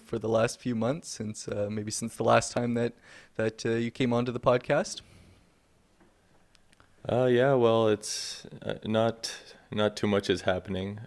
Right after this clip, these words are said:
Speaker 2: Um, uh,
Speaker 1: Yeah.
Speaker 2: I've been spending a lot of time at home, s-, um, still, still working at home, and yeah, as we're, as you know, we're in lockdown still here in Ontario.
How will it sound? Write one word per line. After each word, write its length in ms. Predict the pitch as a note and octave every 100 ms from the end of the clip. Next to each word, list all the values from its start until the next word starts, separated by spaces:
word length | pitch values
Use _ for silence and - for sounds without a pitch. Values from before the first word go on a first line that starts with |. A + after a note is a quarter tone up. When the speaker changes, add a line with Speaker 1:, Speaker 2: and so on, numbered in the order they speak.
| -
Speaker 2:
Um, 420 | F2 F#2 F2 F2 - - _ _ _ _ _ -
uh, 120 | -
Speaker 1:
Yeah. 100 | F2+
Speaker 2:
I've 100 | F2+
been 140 | F#2 F2+
spending 280 | - G2 F#2+
a 60 |
lot 180 | F2+ F2+
of 100 | F2+
time 380 | - F2 F2+ F2
at 140 | E2+
home, 480 | F#2+ E2+ E2+ F2+ F2+ - _ _ -
s-, 120 | - -
um, 360 | F2 E2+ E2 E2+
still, 580 | - F2 E2+ E2 E2 - - - _ _ _
still 260 | - - E2+
working 320 | E2+ E2 E2+
at 140 | E2+ E2
home, 440 | E2+ E2 E2+ E2 - -
and 640 | D2+ D2+ D2+ D#2 D#2+ - - _ _ _ _ _ _ -
yeah, 400 | E2+ D#2 D#2+ F2+ E2
as 180 | D#2+
we're, 400 | F2 D#2+ D#2+ E2 - - E2
as 180 | E2
you 100 | F2 E2
know, 200 | E2 E2
we're 180 | E2
in 320 | E2+ E2 E2 - _ _ _ _
lockdown 500 | E2 E2 E2 F#2 F2 E2+
still 260 | - E2+
here 240 | F2+ E2+ F2
in 60 |
Ontario. 720 | E2 E2 F2+ F2+ F2 F2 F2